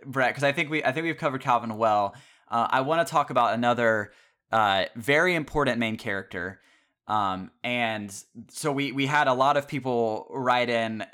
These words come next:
and <laughs> say that we, we had to talk about six thirty. Uh, Ashley in particular said, like, th-, it was, it was a demand, which I,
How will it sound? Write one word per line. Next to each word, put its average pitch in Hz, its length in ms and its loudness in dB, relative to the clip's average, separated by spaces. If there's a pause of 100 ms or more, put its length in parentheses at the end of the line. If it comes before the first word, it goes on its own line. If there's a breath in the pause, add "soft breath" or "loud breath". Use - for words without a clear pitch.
and 120 220 -2
<laughs> - 0 -
say - 420 0
that 131 180 2
we, 123 220 -2
we 127 200 -4
had 131 360 -2
to 131 60 -6
talk 110 300 -2
about 101 420 -2
six - 260 -10
thirty. 104 380 -6 (280 loud breath)
Uh, 110 160 0
Ashley 131 440 -2
in 117 80 -4
particular 117 580 -6
said, 110 260 -4
like, 104 280 -6
th-, 131 180 -4
it 139 100 0
was, 135 220 -2
it 135 140 -6
was 139 200 -2
a 143 60 -2
demand, 117 500 -2
which 113 160 -8
I, 110 220 0